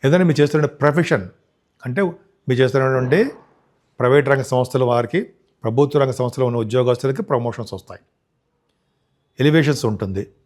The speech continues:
అంతేకాకుండా మ-, ఉన్నతంగా మీకు ధన ప్రాప్తి కలగడానికి ఉద్యోగాల ద్వారా ఉంటుంది. ఉద్యోగాల కోసం ఆడవాళ్ళు కూడా చెప్తున్నానండి, ట్రై చేసే వాళ్ళకి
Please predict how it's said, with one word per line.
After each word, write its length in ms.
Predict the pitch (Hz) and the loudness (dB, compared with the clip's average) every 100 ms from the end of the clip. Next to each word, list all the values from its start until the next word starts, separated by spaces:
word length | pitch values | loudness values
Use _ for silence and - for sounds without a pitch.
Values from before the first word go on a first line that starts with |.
| _ _ _ _ _ _ _ - | _ _ _ _ _ _ _ -2
అంతేకాకుండా 500 | 151 170 156 180 202 | 4 4 4 2 0
మ-, 380 | 170 165 143 151 | -4 -6 -4 -2
ఉన్నతంగా 580 | 139 160 160 165 170 170 | 0 0 0 0 0 -2
మీకు 300 | 151 139 131 | -2 0 -2
ధన 240 | 113 127 | -2 -2
ప్రాప్తి 380 | 151 - 156 156 | -2 -2 -2 -2
కలగడానికి 520 | 139 123 120 117 156 131 | -4 -4 -6 -8 -12 -10
ఉద్యోగాల 500 | 123 113 139 131 131 | -10 -4 -4 -2 -2
ద్వారా 360 | 117 117 135 160 | -4 -2 0 0
ఉంటుంది. 400 | 104 98 101 - _ _ _ _ 139 | -4 -10 -14 -16 _ _ _ _ -2
ఉద్యోగాల 440 | 143 139 175 180 | 0 2 2 2
కోసం 360 | 151 151 156 156 - 120 | 2 0 -2 -6 -14 -4
ఆడవాళ్ళు 280 | 135 143 143 | 0 2 2
కూడా 120 | 131 | -2
చెప్తున్నానండి, 380 | 123 123 120 143 | -2 -8 -8 -6
ట్రై 220 | 127 127 | -2 0
చేసే 200 | 123 117 | 0 -2
వాళ్ళకి 300 | 113 117 | -4 -4